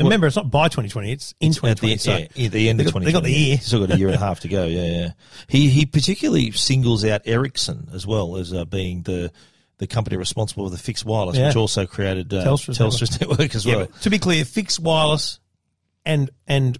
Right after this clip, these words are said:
Speaker 1: mobile five G are very different things.
Speaker 2: Yeah.
Speaker 1: Like, they're, they're, fixed wireless
Speaker 2: No,
Speaker 1: is like a
Speaker 2: different,
Speaker 1: line
Speaker 2: yeah,
Speaker 1: of
Speaker 2: totally
Speaker 1: sight
Speaker 2: different,
Speaker 1: thing. There
Speaker 2: yeah.
Speaker 1: can't be a tree in the way, for Christ's sake.
Speaker 2: Yeah, yeah.
Speaker 1: You know,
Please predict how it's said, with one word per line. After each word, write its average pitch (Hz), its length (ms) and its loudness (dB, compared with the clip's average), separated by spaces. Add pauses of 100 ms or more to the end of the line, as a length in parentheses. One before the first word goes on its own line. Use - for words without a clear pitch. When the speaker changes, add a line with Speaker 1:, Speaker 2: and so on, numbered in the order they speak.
Speaker 1:
mobile 135 460 2
five 135 320 0
G 123 160 0
are 110 40 -2
very 117 240 0
different 113 300 -6
things. 110 340 -12
Speaker 2:
Yeah. 92 160 -8 (280)
Speaker 1:
Like, 143 140 -4
they're, 127 160 0
they're, 131 180 2 (360)
fixed - 280 -2
wireless 160 260 4
Speaker 2:
No, 110 60 4
Speaker 1:
is 98 80 2
like 151 80 4
a - 40 4
Speaker 2:
different, - 180 4
Speaker 1:
line 156 240 6
Speaker 2:
yeah, 143 40 4
Speaker 1:
of 127 80 0
Speaker 2:
totally 123 140 4
Speaker 1:
sight 147 60 4 (160)
Speaker 2:
different, - 40 -10
Speaker 1:
thing. 131 120 0
There 127 80 2
Speaker 2:
yeah. - 60 0
Speaker 1:
can't 208 140 2
be 160 80 -2
a 156 40 -2
tree 180 320 -2
in 214 60 0
the 147 80 2
way, 110 180 -2
for - 120 -10
Christ's - 300 -8
sake. 104 140 -12
Speaker 2:
Yeah, 85 160 -4
yeah. 57 180 -14 (260)
Speaker 1:
You 143 140 -2
know, - 100 -8